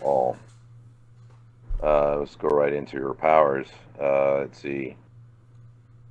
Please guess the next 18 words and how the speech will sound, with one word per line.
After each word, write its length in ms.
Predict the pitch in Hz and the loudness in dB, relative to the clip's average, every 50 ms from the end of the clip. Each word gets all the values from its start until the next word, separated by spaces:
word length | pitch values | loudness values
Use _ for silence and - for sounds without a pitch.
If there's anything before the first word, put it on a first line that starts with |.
| - - | -20 -18
Well, 280 | - - 92 104 98 95 | -8 -2 2 4 6 6
I 60 | 101 | 6
think 180 | - - 123 | 4 2 -4
this 100 | 117 101 | -4 -2
one 140 | 107 101 90 | -2 -2 0
might 180 | 87 87 87 82 | 2 0 0 0
be 160 | 82 73 71 | -2 -2 0
a 320 | 71 67 67 65 64 64 - - - - - - | 0 0 2 0 0 -2 -6 -10 -20 -20 -20 -20
typo, 560 | - - 78 80 82 - - 78 73 71 71 71 69 | -10 -4 -2 -2 -2 0 -2 -2 -2 -2 -2 -6 -4
but 220 | - 71 71 69 - 71 71 | -2 -2 -2 -2 -4 -6 0
I'll 200 | 76 80 87 87 | 2 2 2 4
go, 260 | 80 82 82 82 78 | 4 4 4 4 4
I'll 60 | 73 | 2
run 220 | 73 80 82 80 | -2 -2 -2 -2
with 120 | 71 69 67 | -4 -4 -4
it. 160 | 71 73 - - - - - | -4 -6 -6 -10 -20 -16 -4
Death 240 | - 87 92 - - | 0 0 0 0 0
Whiff. 260 | 76 76 78 73 - | -6 -4 -4 -4 -4